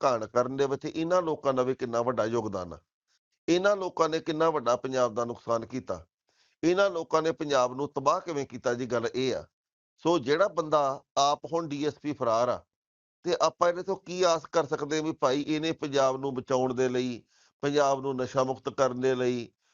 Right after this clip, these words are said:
ਕਾਨੂੰਨ ਦੇ ਮੁਤਾਬਕ ਆਪਦੀ ਡਿਊਟੀ ਕਰਨ ਦੇ ਲਈ ਵਚਨਬੱਧਤਾ ਦੁਹਰਾਈ ਹੋਊਗੀ। ਸੋ ਇਹ ਬੰਦਾ ਫਰਾਰ ਆ ਜੀ। ਇਹ ਡੀ ਐਸ ਪੀ ਹੁਣ ਹੋ ਸਕਦਾ ਵੀ ਇਹ ਅਗਾਊਂ ਜ਼ਮਾਨਤ ਦੀ ਅਰਜ਼ੀ ਲਾਵੇ, ਤੇ ਹੋ ਸਕਦਾ ਉਹ ਅਰਜ਼ੀ ਤੋਂ ਜ਼ਮਾਨਤ ਮਿਲ ਜੇ, ਨਾ ਮਿਲੇ, ਉਹ ਬਾਅਦ ਦੀਆਂ ਗੱਲਾਂ ਹੈਗੀਆਂ।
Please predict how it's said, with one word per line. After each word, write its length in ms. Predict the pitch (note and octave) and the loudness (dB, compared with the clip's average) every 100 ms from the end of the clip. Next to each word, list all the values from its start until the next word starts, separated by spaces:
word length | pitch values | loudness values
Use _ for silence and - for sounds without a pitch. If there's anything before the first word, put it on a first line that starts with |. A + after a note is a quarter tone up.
| _ - | _ -2
ਕਾਨੂੰਨ 400 | D#3+ E3 D#3+ C#3+ | 0 2 2 2
ਦੇ 120 | D3+ | 2
ਮੁਤਾਬਕ 540 | D3 D3 C3+ C3 - | 2 2 2 0 -2
ਆਪਦੀ 420 | C#3 - C3 B2+ | 0 2 2 0
ਡਿਊਟੀ 320 | B2 C3 B2+ C3+ | -4 -4 -4 -4
ਕਰਨ 300 | C3 B2+ B2+ | -2 -2 0
ਦੇ 100 | B2+ | -2
ਲਈ 120 | C3 | -2
ਵਚਨਬੱਧਤਾ 600 | A#2+ B2+ B2+ C3 C3+ D3 | -4 -4 -2 -2 -2 -2
ਦੁਹਰਾਈ 360 | C3+ C3 C#3 B2 | 0 2 2 0
ਹੋਊਗੀ। 480 | A#2+ A#2 A2+ A2 - _ _ _ | -4 -4 -8 -12 -14 _ _ _
ਸੋ 200 | - E3+ | -2 0
ਇਹ 60 | E3+ | 2
ਬੰਦਾ 280 | D#3 D3 - | 2 2 0
ਫਰਾਰ 340 | D3+ C3 A#2+ | 2 2 2
ਆ 100 | B2+ | 0
ਜੀ। 220 | C3 D#3+ _ _ _ _ | -4 -12 _ _ _ _
ਇਹ 120 | D#3 E3 | -4 -2
ਡੀ 200 | D3 D#3 | 0 0
ਐਸ 100 | D3 | -2
ਪੀ 160 | - D#3+ | -4 -2
ਹੁਣ 160 | D#3+ | 0
ਹੋ 180 | D3+ D#3+ | 2 2
ਸਕਦਾ 460 | E3 E3 E3 D3+ - _ _ - | 0 0 0 0 -4 _ _ -4
ਵੀ 100 | D#3+ | -2
ਇਹ 120 | E3+ F3 D#3 | 2 0 0
ਅਗਾਊਂ 320 | C#3+ C#3+ D3+ | 2 2 0
ਜ਼ਮਾਨਤ 420 | D3 D3 D3 C#3+ | 0 0 0 -2
ਦੀ 120 | D3+ C#3 | -4 0
ਅਰਜ਼ੀ 240 | C3 A#2 C#3+ | 0 0 0
ਲਾਵੇ, 420 | C#3+ C#3 C#3+ - _ _ _ _ _ - | 0 0 -6 -12 _ _ _ _ _ 0
ਤੇ 120 | D3 | 0
ਹੋ 160 | C3 | 2
ਸਕਦਾ 280 | D#3+ E3+ E3+ | 0 2 2
ਉਹ 200 | F3 D#3+ | 2 0
ਅਰਜ਼ੀ 220 | C#3+ B2 | -2 -4
ਤੋਂ 140 | C#3 D3 | -4 -2
ਜ਼ਮਾਨਤ 400 | B2+ B2+ C3 - | 0 2 0 0
ਮਿਲ 220 | C3 C#3 | -2 -2
ਜੇ, 180 | C3 C#3+ | 0 2
ਨਾ 160 | C3+ | 2
ਮਿਲੇ, 200 | C#3 C#3 | 2 2
ਉਹ 80 | C3+ | 2
ਬਾਅਦ 220 | A#2 B2 | 2 2
ਦੀਆਂ 160 | D3+ F3 | 0 -2
ਗੱਲਾਂ 260 | D3 C3+ B2+ | 0 0 0
ਹੈਗੀਆਂ। 420 | C3 B2+ B2+ | 0 -2 -2